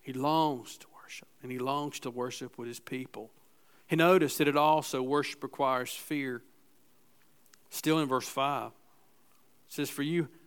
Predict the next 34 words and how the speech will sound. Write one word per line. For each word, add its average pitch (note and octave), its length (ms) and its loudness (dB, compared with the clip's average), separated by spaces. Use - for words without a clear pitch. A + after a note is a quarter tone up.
"O C#3 120 -2
God, D3 280 8
have C#3 180 0
heard E3 220 4
my C#3 160 4
vows. C#3+ 600 4
You D3 120 -2
have D3 160 2
given D3+ 220 -2
me D3+ 100 2
the C3 120 2
heritage D#3+ 640 2
of A2+ 140 -4
what? C#3 360 -2
Of A#2+ 160 -10
those C#3+ 340 -2
who C3+ 140 -6
fear D3+ 360 -4
your D3 140 -2
name." D3 460 -6
Not D3+ 260 2
everybody E3 840 8
in E3 120 6
the D3 80 0
camp F3 600 2
is B2+ 200 -4
in D3+ 340 4
the - 60 -8
family. E3 560 4
Those F3 280 8
who F3+ 100 10
are F3 120 12
the D3 100 6
heritage D3 760 2